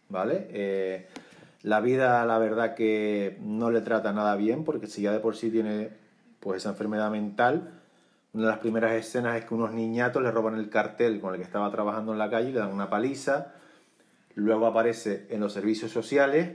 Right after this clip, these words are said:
eh, demandando, bueno, o pidiendo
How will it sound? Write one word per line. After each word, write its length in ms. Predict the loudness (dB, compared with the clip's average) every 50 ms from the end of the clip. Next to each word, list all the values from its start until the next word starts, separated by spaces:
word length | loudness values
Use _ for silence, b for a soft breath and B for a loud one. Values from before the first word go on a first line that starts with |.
| -14 -18 -20 _ -20 -20 -20 _ _ _ b b b b b b b b b b b b b _ 2
eh, 1120 | 4 6 8 8 8 6 4 4 2 2 2 2 2 2 2 2 2 2 2 0 0 -2
demandando, 800 | -2 -2 0 -2 -2 0 0 0 0 0 0 0 0 0 0 -2
bueno, 300 | -4 -6 -6 -6 -6 -6
o 100 | -6 -6
pidiendo 600 | -4 -2 -2 0 0 0 2 2 2 2 2 0